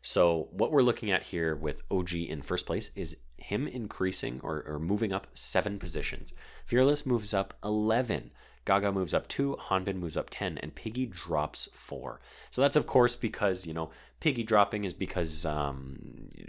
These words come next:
the Houston Outlaws, formerly on top, obviously record of four and oh, um, and then losing to the Dallas Fuel, who previously had not the best record. If I'm looking at Dallas's record,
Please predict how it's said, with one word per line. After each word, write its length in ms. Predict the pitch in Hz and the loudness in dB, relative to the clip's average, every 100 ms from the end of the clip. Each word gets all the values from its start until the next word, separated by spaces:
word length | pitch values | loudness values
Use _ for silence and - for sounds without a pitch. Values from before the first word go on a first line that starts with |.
| - | -14
the 220 | 64 73 78 | -12 -8 -8
Houston 380 | - 85 - | -4 -6 -2
Outlaws, 340 | 78 90 107 101 | 0 2 0 0
formerly 400 | 85 76 73 73 | -2 -2 -2 -4
on 80 | 69 | -2
top, 320 | - 143 - | 2 2 4
obviously 320 | 85 78 82 | 2 0 -2
record 260 | 71 - 71 | -2 -2 -6
of 80 | |
four 280 | - 82 73 | -6 0 0
and 80 | 71 | 2
oh, 240 | 101 123 - - - - - | 0 -2 -6 -16 -20 -10 0
um, 400 | 76 73 71 71 - - - - | 2 2 0 -6 -14 -20 -8 0
and 220 | 85 78 | 0 2
then 480 | 82 78 73 71 67 | 2 2 0 -6 -6
losing 400 | 71 98 90 87 | 0 0 2 0
to 140 | 80 | -2
the 100 | 73 | -2
Dallas 360 | 76 69 69 - | 0 0 0 -6
Fuel, 460 | - 196 240 - - - - | -4 -2 0 -2 -8 -20 -2
who 200 | - 107 | 4 4
previously 720 | - - 110 90 80 67 80 | 4 0 2 2 0 0 -2
had 400 | 76 82 76 69 - | -2 -2 -2 -2 -6
not 340 | 76 73 69 | -8 -6 -6
the 60 | - | -10
best 380 | 67 71 - - | -6 -6 -4 -6
record. 320 | 76 85 82 | -8 -8 -10
If 100 | - | -10
I'm 140 | 69 67 | -12 -10
looking 240 | 73 73 | -10 -10
at 140 | 73 | -10
Dallas's 480 | - 65 71 - 71 | -10 -10 -8 -10 -6
record, 320 | 82 - 87 | -8 -6 -10